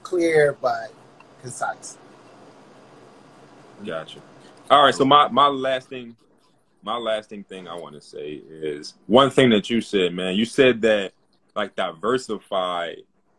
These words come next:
Speaker 2: the friendship. So it's like, don't, when it comes to business, like, you gotta have people from different aspects of life. You don't need all comedians or all rappers to be a part of a project. Di-, diversify so you can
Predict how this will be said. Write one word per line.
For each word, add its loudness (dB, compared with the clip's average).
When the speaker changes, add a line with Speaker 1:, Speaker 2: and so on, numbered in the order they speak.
Speaker 2:
the -12
friendship. -10
So -6
it's -6
like, -6
don't, -2
when -4
it -4
comes -4
to -10
business, -4
like, -10
you -8
gotta -2
have -2
people -8
from -10
different -6
aspects -4
of -10
life. -4
You -4
don't -2
need -4
all 6
comedians -10
or -8
all 6
rappers -2
to -20
be -14
a -12
part -6
of -14
a -20
project. -8
Di-, -12
diversify -4
so -12
you -10
can -14